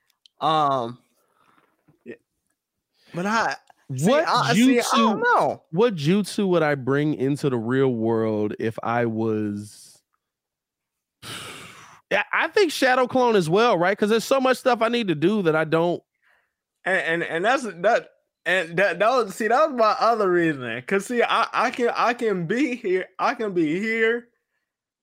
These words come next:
Speaker 1: at your, at your crib pre-recording the show. And then, and then the whole time I could be going to do something else. Like, like Mug just pointing out, like, Mug could be getting the, uh, Mug could be getting the workout in.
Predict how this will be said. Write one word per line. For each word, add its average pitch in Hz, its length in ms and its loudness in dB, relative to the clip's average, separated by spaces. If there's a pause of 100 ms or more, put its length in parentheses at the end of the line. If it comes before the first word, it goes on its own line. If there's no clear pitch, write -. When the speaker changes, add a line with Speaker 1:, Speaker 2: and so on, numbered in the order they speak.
(580)
Speaker 1:
at 220 220 -2
your, 240 220 2
at 220 220 0
your 247 160 0
crib 214 300 -2
pre-recording 220 500 -4
the 233 80 -6
show. 180 460 -4 (1600)
And 175 160 -4
then, 240 320 0
and 190 140 -2
then 247 120 -2
the 247 60 -2
whole 247 240 -2
time 269 420 0
I 254 140 2
could 247 140 -8
be 240 100 -6
going 247 240 -2
to 233 60 -2
do 254 180 -6
something 262 340 -6
else. 247 240 -4
Like, 190 220 0
like 180 200 -2
Mug 233 300 -4
just 202 140 -10
pointing 208 300 -6
out, 185 220 -2
like, 160 420 -4 (280)
Mug 156 560 -4
could 202 160 -4
be 185 100 -4
getting 175 260 -2
the, 160 100 -2
uh, 147 460 -2
Mug 233 260 -2
could 196 100 -12
be 202 60 -8
getting 185 160 -2
the 156 60 -2
workout 170 480 -2
in. 107 260 -10